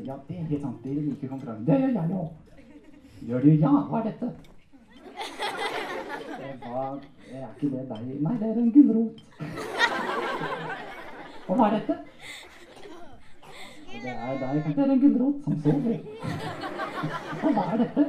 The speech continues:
En gulrot som, eh, sover kanskje? Nei, en gulrot som drømmer om gulrotis. Ok. Det er gjerne noe vi sier litt nå, nyttig nå. Ja, visste du ikke det?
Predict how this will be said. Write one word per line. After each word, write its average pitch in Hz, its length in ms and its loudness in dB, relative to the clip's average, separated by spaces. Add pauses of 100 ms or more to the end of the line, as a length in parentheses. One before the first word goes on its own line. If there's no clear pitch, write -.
(1300)
En 127 160 -10
gulrot 135 480 0
som, 127 240 -4
eh, 123 560 -2 (140)
sover 110 340 -10
kanskje? 135 240 -2
Nei, 220 200 2 (180)
en 139 100 -2
gulrot 202 360 0
som 233 200 0 (140)
drømmer 226 480 4
om 247 180 -4
gulrotis. 262 880 0 (1300)
Ok. - 200 -10 (760)
Det 139 80 -2
er 151 80 4
gjerne 110 260 -6
noe 147 200 8
vi 175 160 0 (180)
sier 156 340 0
litt 143 240 -4
nå, 143 140 0 (260)
nyttig 151 380 -2
nå. 127 160 2 (140)
Ja, 277 100 6 (640)
visste 190 240 -8
du 202 60 -2
ikke - 160 0
det? 302 100 2